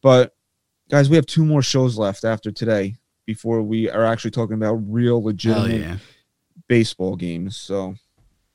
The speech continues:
Speaker 2: Hell yeah.
Speaker 1: next week we're going to give up, uh, we're gonna give our, uh, our, um,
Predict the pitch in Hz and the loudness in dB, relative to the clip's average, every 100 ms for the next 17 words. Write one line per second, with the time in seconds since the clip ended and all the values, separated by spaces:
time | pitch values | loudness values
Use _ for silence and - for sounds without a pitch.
0 | _ _ _ - _ - - 113 98 123 | _ _ _ -20 _ -12 -8 -8 -4 -2
1 | 160 - 151 147 131 135 131 131 127 120 | -2 -2 4 4 6 4 6 8 8 6
2 | - 120 110 123 113 113 - 113 95 117 | 6 4 6 2 4 2 4 0 2 0
3 | 117 107 117 110 107 107 107 101 98 92 | 0 0 0 2 2 2 2 2 2 0
4 | 85 _ _ _ _ _ _ - 95 92 | -4 _ _ _ _ _ _ -6 -2 0
5 | 95 92 85 82 92 | 0 0 0 -2 -6